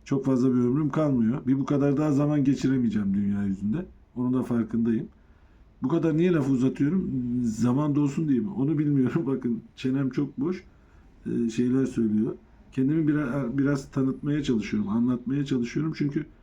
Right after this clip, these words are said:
tam olarak anlaşılabildiğimi düşünmüyorum.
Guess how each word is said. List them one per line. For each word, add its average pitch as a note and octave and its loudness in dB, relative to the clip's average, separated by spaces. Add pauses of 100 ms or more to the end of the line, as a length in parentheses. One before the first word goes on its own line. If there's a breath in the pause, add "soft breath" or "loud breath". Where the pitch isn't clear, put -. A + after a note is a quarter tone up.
(400 soft breath)
tam D3+ 0
olarak D#3 0
anlaşılabildiğimi C#3+ 0
düşünmüyorum. A#2 0